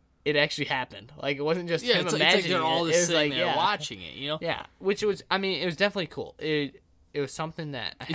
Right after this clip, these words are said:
Speaker 1: haven't
Speaker 2: unique.
Speaker 1: seen him do.
Speaker 2: Yeah, that's what
Speaker 1: And
Speaker 2: I'm
Speaker 1: that's
Speaker 2: saying,
Speaker 1: why
Speaker 2: it's
Speaker 1: I think
Speaker 2: unique.
Speaker 1: I ended up liking it in the end is because they're so unique.
Speaker 2: Yeah, it's unique, and it, it works.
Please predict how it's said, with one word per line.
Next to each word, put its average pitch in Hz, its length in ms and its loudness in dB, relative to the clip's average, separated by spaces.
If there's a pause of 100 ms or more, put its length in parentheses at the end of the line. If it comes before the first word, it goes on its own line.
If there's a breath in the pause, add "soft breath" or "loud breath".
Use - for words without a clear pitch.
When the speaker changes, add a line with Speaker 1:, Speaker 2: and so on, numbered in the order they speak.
Speaker 1:
haven't 185 100 2
Speaker 2:
unique. 185 280 0
Speaker 1:
seen 85 80 -8
him 67 60 -10
do. - 140 -18
Speaker 2:
Yeah, 185 200 -4
that's 131 100 -6
what 165 40 -2
Speaker 1:
And 147 120 0
Speaker 2:
I'm 139 40 2
Speaker 1:
that's 151 100 2
Speaker 2:
saying, 139 80 0
Speaker 1:
why 139 120 2
Speaker 2:
it's 127 80 -2
Speaker 1:
I - 40 -6
think 143 120 -4
Speaker 2:
unique. 139 140 -4
Speaker 1:
I 135 100 -4
ended 123 260 -6
up 110 160 -12
liking 127 440 -6
it 104 180 -16
in 101 80 -18
the 101 120 -16
end 107 220 -14
is 101 160 -14
because - 260 -16
they're 92 120 -12
so - 260 -8
unique. 69 640 -16
Speaker 2:
Yeah, 214 120 2
it's 139 140 -4
unique, 165 440 -4
and 143 160 -2
it, 104 160 -10
it 127 200 -6
works. - 580 -6